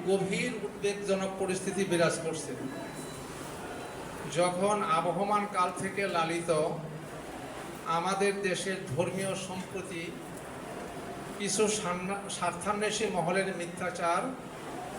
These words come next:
ও বিদ্বেষমূলক অপপ্রচারের শিকার হচ্ছে, ঠিক তখনই আপনারা এত স্বল্প সময়ের মধ্যে আমাদের ডাকে সাড়া দিয়ে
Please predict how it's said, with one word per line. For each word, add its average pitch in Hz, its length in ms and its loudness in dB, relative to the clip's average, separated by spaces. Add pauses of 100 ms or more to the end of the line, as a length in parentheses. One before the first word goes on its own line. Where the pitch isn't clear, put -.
(200)
ও 170 140 2
বিদ্বেষমূলক 190 960 4 (420)
অপপ্রচারের 185 800 2
শিকার 175 420 -2
হচ্ছে, - 360 -6 (1200)
ঠিক 220 160 -2 (140)
তখনই 208 520 4 (960)
আপনারা 190 540 2
এত 180 280 4
স্বল্প 185 600 2 (120)
সময়ের 180 320 0
মধ্যে 170 460 0 (2500)
আমাদের 190 460 0
ডাকে 175 280 2
সাড়া 180 340 6
দিয়ে 170 340 2